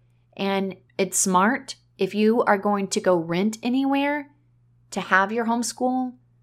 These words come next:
in a facility that you do not personally own. They're gonna require most likely that you have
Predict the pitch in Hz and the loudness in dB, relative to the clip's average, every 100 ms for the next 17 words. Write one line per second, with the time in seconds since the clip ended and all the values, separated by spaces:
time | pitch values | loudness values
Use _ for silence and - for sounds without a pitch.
0 | _ _ _ _ _ 196 202 214 196 196 | _ _ _ _ _ -2 0 0 -2 0
1 | 196 208 196 180 175 185 202 190 - _ | 2 2 0 0 -2 0 0 -2 -4 _
2 | - 185 208 190 185 175 - 165 190 247 | -4 -2 -2 -4 -4 -6 -4 -2 0 -2
3 | 214 190 185 180 180 175 - 160 165 202 | -4 -2 -2 -2 -4 -6 -4 -2 0 0
4 | 214 180 170 175 - - 165 165 196 254 | 0 0 -4 -6 -10 -6 -4 -4 -2 -2
5 | 269 254 202 180 175 175 175 | -2 -2 -4 -4 -2 -4 -4